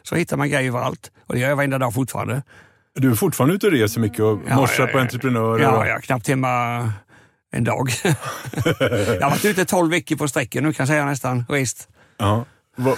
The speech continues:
Speaker 2: och va-, vad gör du på de här resorna, Johan?
Speaker 1: Ja, det är ju både, i det här fallet har det blivit lite semester och sånt. Men nej, men det är ju att träffa folk hela tiden och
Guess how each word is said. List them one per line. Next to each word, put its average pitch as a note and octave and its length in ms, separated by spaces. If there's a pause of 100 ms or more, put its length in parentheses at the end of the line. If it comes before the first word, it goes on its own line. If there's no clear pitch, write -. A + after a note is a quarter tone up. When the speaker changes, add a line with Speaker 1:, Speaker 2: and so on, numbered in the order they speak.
Speaker 2:
och C#3 60
va-, F3 120
vad E3 140
gör C#3+ 240
du B2 80
på A#2+ 100
de A#2 120
här G2 80
resorna, F#2+ 420
Johan? F2+ 160
Speaker 1:
Ja, A#2+ 160
det B2 60
är B2+ 200
ju E3 120
både, D#3 280
i C#3+ 80
det C#3 100
här B2 100
fallet D3+ 220
har D3 120
det D3 80
blivit C#3+ 180
lite B2 200
semester A#2 440
och A#2 60
sånt. C3+ 240
Men B2+ 160
nej, D#3 160
men D3 140
det E3+ 80
är E3 80
ju F3 120
att D3+ 60
träffa C#3+ 280
folk B2+ 320
hela C#3 180
tiden B2 380
och A#2+ 160